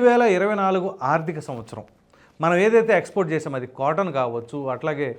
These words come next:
పప్పు ధాన్యాలు కావచ్చు, పెట్రోలియం ప్రొడక్ట్స్ కావచ్చు, ఇవన్నీ మనం ఎక్స్‌పోర్ట్ చేయటం వల్ల మనకి ఎంత లాభమో తెలుసా? తొమ్మిది పాయింట్ రెండు బిలియన్ డాలర్లు అంత లాభం చేపట్టింది ఈ ఒక్క ఆర్థిక సంవత్సరంలోనే. So, దీనిని బట్టి అర్థం చేసుకోండి ఆ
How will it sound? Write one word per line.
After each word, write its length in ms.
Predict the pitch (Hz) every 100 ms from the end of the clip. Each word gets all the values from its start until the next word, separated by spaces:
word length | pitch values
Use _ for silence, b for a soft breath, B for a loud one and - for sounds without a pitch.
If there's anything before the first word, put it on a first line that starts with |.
| b b b -
పప్పు 200 | 147 190
ధాన్యాలు 320 | 160 170 147 123
కావచ్చు, 280 | 117 117 120
పెట్రోలియం 340 | 151 151 202 156
ప్రొడక్ట్స్ 300 | 139 120 113 123
కావచ్చు, 200 | 120 131 135
ఇవన్నీ 400 | 147 180 240 254 196
మనం 140 | 156 135 135 b b - 165
ఎక్స్‌పోర్ట్ 340 | - 254 254 185
చేయటం 260 | 170 170 139
వల్ల 160 | 127 123 123 123 b b b - 139 160
మనకి 240 | 196 175 156
ఎంత 120 | 175 226
లాభమో 260 | 220 196 180
తెలుసా? 220 | 175 208 196 202
తొమ్మిది 340 | 208 233 233 233 233
పాయింట్ 320 | 190 190 190 160
రెండు 240 | 165 170 143 123
బిలియన్ 340 | 170 247 208 139
డాలర్లు 360 | 139 135 107 - _ _ _ _ b b - 147
అంత 160 | 165 160
లాభం 200 | 151 185 196
చేపట్టింది 420 | 156 139 127 117 113 175
ఈ 40 | 220 233 180
ఒక్క 160 | - 196 135 147
ఆర్థిక 200 | 147 151
సంవత్సరంలోనే. 540 | 143 135 139 120 107 98 b b b _
So, 60 | 208 160
దీనిని 260 | 196 208 190
బట్టి 200 | 185 - 240 165
అర్థం 180 | 208 185
చేసుకోండి 520 | 165 160 160 147 156 208
ఆ 20 | 156